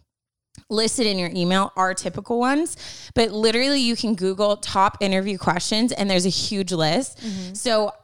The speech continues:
Speaker 1: I would, like, sit with your family or friends and just be like, "Hey, like, let's
Speaker 2: Yes.
Speaker 1: practice an interview and, like, just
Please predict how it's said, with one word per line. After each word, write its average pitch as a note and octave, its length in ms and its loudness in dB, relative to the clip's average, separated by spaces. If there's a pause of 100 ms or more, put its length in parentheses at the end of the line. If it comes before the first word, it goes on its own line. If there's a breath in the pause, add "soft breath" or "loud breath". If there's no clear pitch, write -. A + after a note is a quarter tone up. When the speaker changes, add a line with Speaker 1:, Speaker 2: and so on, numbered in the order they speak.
Speaker 1:
I G3 200 2
would, A#3+ 180 0
like, C#4+ 180 0
sit - 340 0
with A#3 140 -2
your A3 140 0
family G3 500 2
or F#3 100 2
friends F3 500 0
and G#3+ 200 -2
just G3 200 0
be G3 140 2
like, E3+ 180 0
"Hey, G3+ 340 0
like, E3+ 280 -2 (460 loud breath)
let's A3 200 2
Speaker 2:
Yes. F#3 160 2
Speaker 1:
practice A3+ 460 0
an D#4 100 2
interview C4 520 0
and, G#3 220 2
like, G3 260 -2
just A3+ 280 0